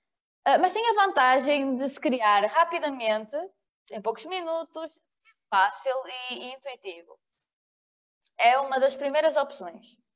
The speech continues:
Ah, temos agora estas duas opções que são muito importantes, porque para além de serem gratuitas e de serem fáceis de criar, são muito boas porque o nosso público-alvo está presente nelas, ou seja, os nossos consumidores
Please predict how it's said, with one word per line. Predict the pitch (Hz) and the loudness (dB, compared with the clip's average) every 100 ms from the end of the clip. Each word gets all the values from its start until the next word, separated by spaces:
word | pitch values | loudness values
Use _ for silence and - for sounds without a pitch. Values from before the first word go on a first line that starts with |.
| _ _ _ _ _ _ _ _ _ _ _ _ _ _ _ _ _ _ _ _ _ _ - | _ _ _ _ _ _ _ _ _ _ _ _ _ _ _ _ _ _ _ _ _ _ -6
Ah, | 247 262 | -4 -2
temos | 370 403 381 | -4 -2 0
agora | 285 226 226 254 - | 4 6 6 4 2
estas | 254 269 277 | -2 0 -2
duas | 320 359 320 | 2 2 2
opções | 294 - 240 233 262 277 - _ _ _ _ _ _ - | 2 2 2 4 2 -2 -10 _ _ _ _ _ _ -12
que | 294 | -10
são | - 302 | 2 2
muito | 285 381 415 302 | 4 0 -2 -2
importantes, | 262 - 208 175 190 311 339 - _ _ _ _ | -4 -2 0 0 -2 -8 -10 -14 _ _ _ _
porque | 285 285 285 | -2 -2 0
para | 349 | -4
além | 381 - _ | -4 -20 _
de | - | -4
serem | 262 233 | 2 2
gratuitas | 262 392 - 277 262 226 220 | 0 -6 -6 -2 -2 0 -2
e | - - | -2 -10
de | |
serem | 349 349 339 | -4 -4 -2
fáceis | 226 190 190 202 - | 2 0 0 -8 -8
de | |
criar, | 262 240 185 175 220 262 _ _ _ _ _ _ _ _ _ | -4 0 4 2 0 -8 _ _ _ _ _ _ _ _ _
são | - - 294 285 294 | -16 -2 0 2 -2
muito | 294 _ _ _ _ _ | _ _ _ _ _ _
boas | 494 494 - - | -14 -8 -8 -8
porque | _ 311 _ | _ _ _
o | _ 311 | _ -20
nosso | 349 - | -20 -20
público-alvo | _ 370 339 _ 208 196 202 - | _ -18 -18 _ 2 2 2 -4
está | - - - | -8 0 0
presente | 339 294 302 311 311 | 0 -4 -2 -2 -2
nelas, | 311 214 214 | 2 2 2
ou | 220 | 0
seja, | 208 - | -4 -4
os | 254 | 2
nossos | 370 370 | 2 2
consumidores | 339 320 302 277 208 185 214 - | -2 -2 -2 -2 2 2 0 -10